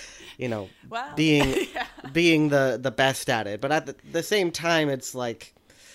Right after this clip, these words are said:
Speaker 1: you know, if you're looking for the most impressive graphics, then you got, you got your P C here. <laughs> You're not, and you're, they're never gonna, you're never gonna top that. Uh, it,
Speaker 2: Well
Speaker 1: so I,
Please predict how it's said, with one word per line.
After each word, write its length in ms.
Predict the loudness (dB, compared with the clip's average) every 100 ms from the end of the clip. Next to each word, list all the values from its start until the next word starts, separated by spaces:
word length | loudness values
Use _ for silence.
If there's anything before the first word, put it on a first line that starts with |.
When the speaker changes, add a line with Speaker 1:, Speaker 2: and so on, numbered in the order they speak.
| -20 _ _ -4
Speaker 1:
you 80 | -2
know, 120 | 0
if 260 | 0 -2 0
you're 180 | 2 6
looking 280 | 6 4
for 260 | 2 4 4
the 240 | 2 4
most 340 | 8 8 6 2
impressive 540 | 0 2 0 0 -4
graphics, 520 | -2 -2 -2 -12 -12
then 280 | -8 -8 -8 -14 _ _ _ _ _ _ _ _
you 140 | -18 -8
got, 240 | -8 -8
you 80 | -8
got 240 | -8 -8
your 80 | -12
P 180 | -10 -10
C 220 | -6 -8
here. 260 | -8 -4 -4 -4
<laughs> 100 | 2
You're 180 | 6 8
not, 200 | 8 8
and 200 | 8 8
you're, 120 | 8
they're 160 | 6
never 320 | 8 6 6 4
gonna, 360 | 6 6 4 2 -20 _
you're 100 | 4
never 220 | 8 8
gonna 180 | 6 4
top 300 | 6 4 4
that. 300 | -2 -6 -8 -18 -20 -20 -20 -2
Uh, 440 | 2 4 4 2 -2
it, 280 | 0 -2 -2 -4
Speaker 2:
Well 100 | -2
Speaker 1:
so 200 | 8 10
I, 180 | 10